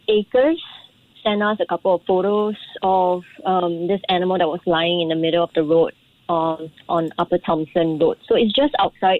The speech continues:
Thomson Nature Park. And, um, w-, we knew that it's a Raffles Banded Langer. So then when N park sent the carcass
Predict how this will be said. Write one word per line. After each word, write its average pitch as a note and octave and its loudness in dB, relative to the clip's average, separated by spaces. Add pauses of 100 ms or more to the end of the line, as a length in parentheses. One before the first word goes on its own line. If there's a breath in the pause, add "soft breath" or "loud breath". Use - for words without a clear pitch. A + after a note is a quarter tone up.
(100)
Thomson F3 -4
Nature F3+ -2
Park. - -6 (840 loud breath)
And, A3 2
um, G3+ -2 (160)
w-, G3+ -10
we G#3 2
knew G#3 2
that F#3 2
it's - -4
a F3+ 4
Raffles F3 -4
Banded G3 -4
Langer. B3 -2 (540 soft breath)
So A3+ 2
then A3+ 0
when F#3 0
N B3 0
park C4+ -2 (220)
sent G#3 0
the F3 -2
carcass F#3+ -2